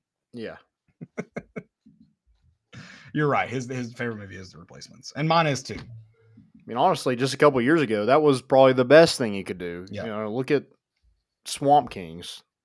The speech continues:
Speaker 1: all
Speaker 2: Yep.
Speaker 1: those guys were smoking weed. Tim Tebow was too. He was. I don't care what anybody says.
Speaker 2: Chicks dig scars.
Speaker 1: Yeah.
Speaker 2: Glory lasts forever. Is that it? Is that the line?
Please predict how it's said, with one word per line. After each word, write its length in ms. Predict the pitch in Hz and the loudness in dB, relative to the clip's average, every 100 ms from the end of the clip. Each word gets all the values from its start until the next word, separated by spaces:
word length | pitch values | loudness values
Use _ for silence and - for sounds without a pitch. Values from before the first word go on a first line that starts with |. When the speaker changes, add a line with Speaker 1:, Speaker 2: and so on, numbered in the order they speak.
| 127 | -4
Speaker 1:
all 80 | |
Speaker 2:
Yep. 80 | 135 | -2
Speaker 1:
those 180 | 131 131 | 0 -2
guys 300 | 107 87 87 | -4 -8 -10
were 220 | 87 85 - _ | -14 -18 -20 _
smoking 540 | - 117 98 90 90 87 | -16 -14 -14 -14 -16 -14
weed. 320 | 87 98 113 _ _ _ _ _ | -14 -14 -16 _ _ _ _ _
Tim 160 | - 165 | -6 -6
Tebow 320 | 104 87 85 | -6 -10 -10
was 180 | 80 80 | -12 -14
too. 240 | - 90 | -16 -16
He 120 | 87 104 | -14 -14
was. 440 | 82 76 76 - _ - | -16 -20 -20 -20 _ -20
I 60 | 101 | -16
don't 80 | 87 | -12
care 180 | - 69 | -12 -14
what 120 | 73 | -20
anybody 260 | 80 82 | -20 -20
says. 260 | 82 - - _ _ _ _ _ _ _ _ - | -20 -20 -20 _ _ _ _ _ _ _ _ -10
Speaker 2:
Chicks 200 | 127 - | -10 -10
dig 180 | 101 | -12
scars. 400 | - 85 - - - _ _ _ - | -12 -12 -14 -18 -20 _ _ _ -20
Speaker 1:
Yeah. 180 | - - _ _ _ _ _ _ _ _ _ _ _ _ _ _ | -20 -20 _ _ _ _ _ _ _ _ _ _ _ _ _ _
Speaker 2:
Glory 200 | 113 101 | -10 -8
lasts 220 | 90 - | -10 -16
forever. 200 | - - _ _ | -18 -20 _ _
Is 60 | - | -14
that 120 | 120 | -10
it? 180 | 165 - _ | -10 -14 _
Is 40 | |
that 120 | 123 117 | -16 -10
the 60 | |
line? 220 | 151 156 | -8 -10